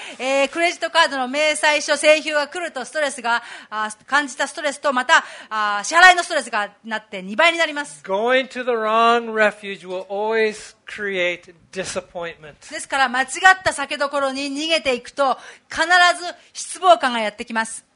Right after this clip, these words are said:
Speaker 2: Each time the stress just gets more and more, and you have to drink more and drink more, and pretty soon, you're drinking all the time.
Speaker 1: そして、えー、ストレスが、あー、もうもっともっと多くなって、もっともっと、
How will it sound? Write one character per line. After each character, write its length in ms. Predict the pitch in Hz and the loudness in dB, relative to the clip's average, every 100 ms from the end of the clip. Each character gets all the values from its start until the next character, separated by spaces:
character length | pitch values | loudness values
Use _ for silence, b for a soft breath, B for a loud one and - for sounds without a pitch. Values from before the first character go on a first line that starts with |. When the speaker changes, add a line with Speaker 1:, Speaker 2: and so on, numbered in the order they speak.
| _ | _
Speaker 2:
Each 360 | 170 202 - - | -18 -16 -16 -10
time 640 | 214 208 185 165 160 160 156 _ _ _ | -2 0 0 0 -4 -8 -16 _ _ _
the 60 | 156 | -20
stress 440 | - 180 175 175 | -12 -4 -4 -6
just 260 | - 165 - | -10 -14 -14
gets 240 | 160 - | -16 -16
more 460 | 160 165 160 165 165 | -14 -10 -8 -6 -8
and 180 | 160 160 | -8 -10
more, 280 | 151 156 | -10 -8
and 100 | 156 | -10
you 60 | 147 | -12
have 120 | 151 | -14
to 80 | 143 | -14
drink 380 | - 175 180 - | -10 -8 -8 -10
more 300 | 160 165 160 | -10 -8 -10
and 120 | 156 | -12
drink 320 | 147 175 170 | -12 -12 -12
more, 260 | 170 165 160 | -12 -8 -8
and 100 | 160 | -10
pretty 200 | 190 185 | -14 -14
soon, 600 | - 240 240 190 180 180 _ _ _ - | -16 -14 -12 -12 -14 -18 _ _ _ -20
you're 80 | 151 | -14
drinking 440 | 165 185 202 190 | -12 -10 -10 -8
all 180 | 190 190 | -6 -6
the 80 | 190 | -8
time. 400 | - 214 165 139 131 _ | -10 -8 -10 -14 -20 _
Speaker 1:
そ 140 | - | -14
し 100 | 262 | -12
て、 100 | - | -2
え 680 | 330 285 262 247 233 226 226 | 2 2 0 -2 -2 -4 -6
ー、 40 | 220 | -8
ス 60 | |
ト 100 | - | -4
レ 80 | 294 | -4
ス 120 | - | -2
が、 220 | 226 233 220 B 226 | 2 2 2 B -12
あ 580 | 185 185 185 180 180 180 | -6 -4 -2 -2 -2 -4
ー、 20 | |
も 180 | 202 214 | -6 -6
う 20 | |
も 160 | 208 269 | -4 -6
っ 100 | 294 | -4
と 120 | 247 | -8
も 120 | 269 | -8
っ 100 | 349 | -8
と 280 | - 233 208 | -4 -4 -4
多 240 | 226 294 285 | 2 2 2
く 140 | 247 | -4
な 100 | 214 | -14
っ 60 | 196 | -16
て、 260 | - 226 | -12 -10
も 140 | 233 311 | -8 -8
っ 80 | 320 | -4
と 100 | 285 | 0
も 120 | 330 | 0
っ 160 | 330 - | 0 -4
と、 260 | 254 247 | -4 -4